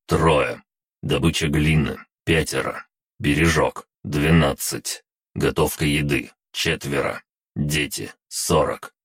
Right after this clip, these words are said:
старики — сорок два, без дела — четырнадцать. Просчитал общее количество. Двести двенадцать человек.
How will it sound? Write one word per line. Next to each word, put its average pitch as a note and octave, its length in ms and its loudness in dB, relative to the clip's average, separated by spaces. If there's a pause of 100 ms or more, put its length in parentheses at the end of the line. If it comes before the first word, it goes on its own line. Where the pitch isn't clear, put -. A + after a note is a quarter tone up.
(120)
старики — - 840 -4 (200)
сорок - 480 0
два, C#2+ 400 0 (260)
без C#2 320 -2
дела — D#2 420 0 (180)
четырнадцать. - 1040 -2 (640)
Просчитал F#2 680 4
общее F2 440 4
количество. - 920 0 (300)
Двести D#2+ 600 0
двенадцать D2 880 2
человек. D2+ 840 2